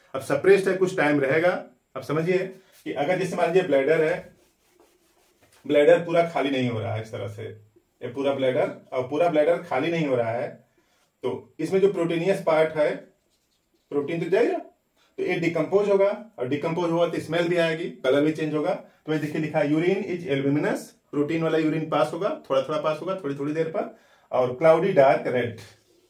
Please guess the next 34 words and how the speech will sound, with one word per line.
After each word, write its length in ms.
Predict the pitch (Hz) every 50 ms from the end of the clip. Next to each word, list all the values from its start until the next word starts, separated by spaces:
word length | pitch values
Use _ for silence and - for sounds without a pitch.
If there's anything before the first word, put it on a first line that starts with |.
| _ _ _ _ _ _ _ _ _ -
यानी 160 | 135 147 147
धुंधला 300 | 143 143 143 151 165 170
सा 100 | 170 165 151
यूरिन 300 | 143 139 135 131 120 120
पास 200 | 117 107 101 - 107
होगा, 300 | 95 - - 143 147 - - _ _ _ _ _ _ -
और 160 | 117 117 123
उसके 200 | 123 - - 160
साथ 180 | 170 175 165 160
साथ 300 | 165 185 185 185 - - _ _ _ _ _ -
थोड़ी 240 | - 123 127 147 151
मात्रा 340 | 147 147 - 170 170 165 165
में 200 | 196 262 - - - - 147
और 380 | - - - - - - - - -
smell 260 | 190 - 254 247 240
भी 120 | 233 226 214
आएगी, 280 | 190 180 170 160 160 160 - - _ _ -
क्योंकि 200 | 165 165 175 175
protein 500 | 170 175 165 165 180 190 202 196 - -
ज़्यादा 240 | - 156 143 160 175 175
देर 180 | 180 170 170 175
तक 140 | 160 165 165
store 260 | 143 - 165 160 156
रहता 160 | 156 147 160
है 60 | 160 160
तो 60 | 196
decompose 460 | 185 185 185 190 175 165 170 143 120 120
रहता 280 | 117 110 107 107 107 98
है, 260 | 101 98 - - - -
decompose 420 | 131 147 143 151 143 143 143 123 117
होने 120 | 117 113 113
लगता 260 | 113 107 - - 110
है। 200 | 107 104 107 - - - - _ _ _ _ _ - - _ _ _ _ _ -
और 280 | - 107 107 107 104